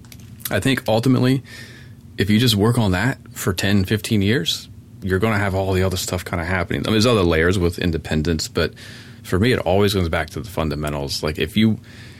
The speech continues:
you see the shiny new technique that someone's doing online,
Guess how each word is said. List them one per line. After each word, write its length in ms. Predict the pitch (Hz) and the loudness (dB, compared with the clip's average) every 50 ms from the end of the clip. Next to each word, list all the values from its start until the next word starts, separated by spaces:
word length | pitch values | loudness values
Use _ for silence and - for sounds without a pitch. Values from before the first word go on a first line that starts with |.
| - - - - | -20 -14 -6 -2
you 100 | 98 92 | 0 2
see 200 | - - 120 120 | 2 4 4 4
the 100 | 107 104 | 4 2
shiny 460 | 95 - - 113 98 101 107 104 101 | 2 0 0 0 2 2 4 4 4
new 260 | 98 95 92 92 95 92 | 4 4 4 4 2 2
technique 560 | - - 98 87 - 92 92 87 85 85 - | 0 -2 -2 0 2 2 2 2 2 0 -2
that 180 | - 85 78 | -2 -2 -2
someone's 380 | - - 95 90 87 87 85 78 | 0 -2 0 2 2 2 2 0
doing 240 | 80 85 82 80 80 | 0 0 0 2 0
online, 720 | 80 82 78 76 76 78 78 78 76 73 76 76 76 76 | 0 0 0 0 0 0 0 0 0 0 0 -2 -2 -6